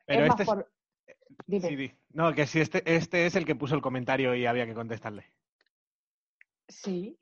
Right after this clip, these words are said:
Speaker 1: Y ha recontestado, ¿no?
Speaker 2: Sí.
Speaker 1: Ah, vale. Yo es que como no estoy, es que me, me excluyes porque te gusta ligar con los oyentes.
Speaker 2: ¿Te
Speaker 1: Y claro,
Speaker 2: excluyo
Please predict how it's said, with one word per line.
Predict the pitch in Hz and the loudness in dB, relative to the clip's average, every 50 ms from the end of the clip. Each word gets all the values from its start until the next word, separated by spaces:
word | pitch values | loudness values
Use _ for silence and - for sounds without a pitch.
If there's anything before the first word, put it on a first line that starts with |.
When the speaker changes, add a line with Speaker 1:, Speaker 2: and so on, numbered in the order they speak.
| _ _ _ - | _ _ _ -6
Speaker 1:
Y | 131 139 | -2 0
ha | 139 143 | 2 2
recontestado, | 143 147 127 135 127 110 120 - - - 123 110 98 95 | 2 2 0 0 -2 -2 -4 -6 -4 -2 -2 -2 -2 -6
¿no? | 104 139 180 - _ _ _ _ _ _ _ _ - | -8 -10 -12 -12 _ _ _ _ _ _ _ _ -20
Speaker 2:
Sí. | - - - - 180 170 160 170 220 - _ _ - | -20 -14 -8 -4 -4 -2 -2 -4 -6 -8 _ _ -8
Speaker 1:
Ah, | 135 123 120 123 | -4 -2 -2 0
vale. | 113 104 101 131 160 - - - | -2 -2 -4 -4 -4 -6 -8 -12
Yo | - - 127 | -10 -10 -8
es | 120 | -8
que | - 131 | -8 -8
como | 120 123 123 127 | -6 -4 -4 -2
no | 127 131 | -2 -2
estoy, | 135 - - 135 127 127 | -2 -2 -2 -2 -2 -2
es | 127 - | 0 0
que | - 147 143 147 143 135 | 2 4 4 4 2 2
me, | 147 156 147 143 147 147 - | 0 0 2 4 4 2 2
me | 156 160 156 | 2 2 2
excluyes | 143 - - 180 185 208 196 202 208 202 | 2 0 2 4 6 6 8 8 6 6
porque | - 208 196 165 175 156 | 6 2 2 2 2 0
te | 165 | 2
gusta | 160 160 170 151 185 175 170 165 170 165 147 135 - - | 2 2 2 4 6 6 6 6 6 4 2 -2 -10 -8
ligar | 175 170 165 165 165 160 185 202 180 | -4 0 2 4 6 8 8 6 6
con | - 139 127 127 | 4 -2 -2 -2
los | 127 131 - - | -2 -4 -6 -6
oyentes. | 135 143 147 180 202 226 208 208 214 254 269 262 _ _ _ _ _ _ _ _ _ _ _ - | -4 0 2 2 2 2 2 0 0 0 0 -4 _ _ _ _ _ _ _ _ _ _ _ -2
Speaker 2:
¿Te | 269 | -2
Speaker 1:
Y | 254 | 0
claro, | 247 269 285 294 277 294 | 0 2 4 6 6 6
Speaker 2:
excluyo | 330 330 392 | 8 6 6